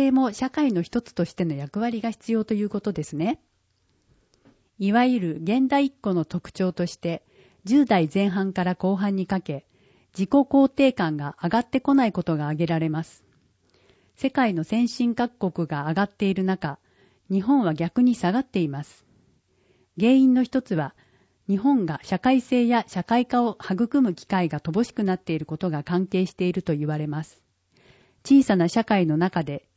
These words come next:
自分が何を担うという経験がないと、社会に出た時に苦しいですよね。家庭や地域の中でも役割を認めたり、責任を持って引き受けたりする体験が必要です。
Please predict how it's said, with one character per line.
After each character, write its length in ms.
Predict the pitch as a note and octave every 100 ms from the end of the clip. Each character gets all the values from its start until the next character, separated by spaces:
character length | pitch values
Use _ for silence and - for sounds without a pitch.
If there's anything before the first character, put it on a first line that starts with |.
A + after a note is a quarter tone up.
| E3+
自 160 | E3+
分 200 | F3 B3+
が 120 | B3+ A#3+
何 280 | C4 D4 C4
を 40 |
担 300 | F3+ F3 G3+
う 80 | F3+
と 140 | E3
い 100 | D3+
う 120 | D3+ D3
経 220 | G#3 G#3
験 220 | G#3+ G3
が 80 | F#3+
な 140 | G3+
い 80 | F3
と、 260 | - C#3 - _ _ _
社 160 | - C#4
会 200 | C4 A3
に 120 | F3
出 120 | E3+
た 140 | G#3+ G3
時 240 | E3 D#3+
に 100 | D3+
苦 220 | - F3+
し 200 | A3 B3+
い 40 | G#3+
で 80 | D#3
す 160 | D#3
よ 80 | C#3+
ね。 220 | F3+ F#3+ _ _ _ _ _ _ _ _ _ _ -
家 160 | G#3 -
庭 140 | B3+
や 220 | A#3+ A#3 A3+
地 200 | - C#4+
域 160 | A#3
の 100 | F#3
中 260 | F3 G#3 G3
で 100 | E3+
も 120 | D3+
役 260 | D3+ - B3+
割 240 | C4 G3+
を 80 | D#3
認 220 | D#3+ F3+
め 140 | F3+
た 120 | F3 F3
り、 200 | C#3 - _ _ _ _ _
責 300 | - G3 B3+
任 240 | C4+ C4+ C4+
を 20 |
持 120 | C4+
っ 60 | C4+
て 140 | -
引 80 | E3+ -
き 120 | B3+
受 80 | C4
け 120 | A#3
た 120 | F3+
り 100 | D3+
す 100 | -
る 100 | D3+
体 220 | D#3 F3
験 220 | E3 E3+ D#3+
が 100 | D#3+
必 240 | - E3+
要 160 | D#3 D3
で 120 | D#3+
す。 200 | -